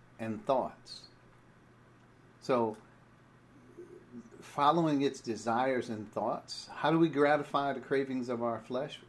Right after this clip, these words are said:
Well, it, it approaches us through our desires and thoughts. Like the rest, we were by nature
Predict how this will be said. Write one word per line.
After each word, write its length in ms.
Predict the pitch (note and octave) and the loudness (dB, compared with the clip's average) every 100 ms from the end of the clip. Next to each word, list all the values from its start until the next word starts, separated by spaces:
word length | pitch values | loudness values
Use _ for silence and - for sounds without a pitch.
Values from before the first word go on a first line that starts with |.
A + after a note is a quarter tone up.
| B2 A#2 | -12 -10
Well, 340 | B2 A#2+ A2 G#2+ - - | -2 0 0 -2 -14 -8
it, 200 | B2 A2+ | -6 -4
it 160 | C3+ B2+ | -2 -2
approaches 540 | A#2 - C3+ C3 A2+ | -2 2 2 2 -2
us 220 | A2+ G#2+ - | -2 -2 -6
through 360 | A2+ G#2+ G#2 | -4 -2 -2
our 380 | - G#2 G2 G2 - - - - - | -2 -4 -2 -4 -10 -20 -20 -20 -10
desires 600 | G2 G2+ G2 G#2 G#2 G#2 | -8 -4 -4 -2 -2 -4
and 200 | G#2+ A2 | -8 0
thoughts. 380 | C#3+ G#2 - G2+ | 0 0 -6 -4
Like 180 | G2+ | -4
the 80 | G#2 | -2
rest, 380 | G#2+ C3+ A2+ - | 0 2 2 -2
we 100 | A2 | -6
were 180 | G#2+ G#2+ | -2 -2
by 220 | G2 G2+ | 0 -2
nature 800 | G#2+ A#2+ D#3 D#3+ - G2+ F2+ G2 | 0 2 2 2 -2 -6 -6 -8